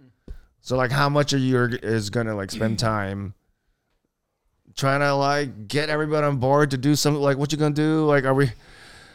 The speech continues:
Speaker 1: are we getting the right people on the, you know, deflect plan, the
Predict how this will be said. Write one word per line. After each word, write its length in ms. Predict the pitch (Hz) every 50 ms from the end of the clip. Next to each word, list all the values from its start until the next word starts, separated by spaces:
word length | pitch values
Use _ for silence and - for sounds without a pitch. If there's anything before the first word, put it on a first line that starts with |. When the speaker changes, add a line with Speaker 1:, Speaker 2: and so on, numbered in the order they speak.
| - _ -
Speaker 1:
are 140 | - 131 139
we 80 | 143
getting 200 | 139 156 156 156
the 80 | 151 143
right 240 | 143 147 147 143 -
people 560 | 143 147 147 143 147 147 147 147 147 147 143 -
on 280 | 135 139 143 143 143
the, 760 | 131 131 131 131 131 127 127 127 123 123 123 120 120 123 - -
you 160 | 127 135 135
know, 500 | 127 120 117 117 117 120 120 120 - - _ _ _ _ _ _ 120
deflect 540 | - 135 131 - - 147 143 139 - - -
plan, 640 | - - 143 147 143 143 139 135 139 139 139 139 131
the 480 | 117 123 123 123 120 117 113 110 110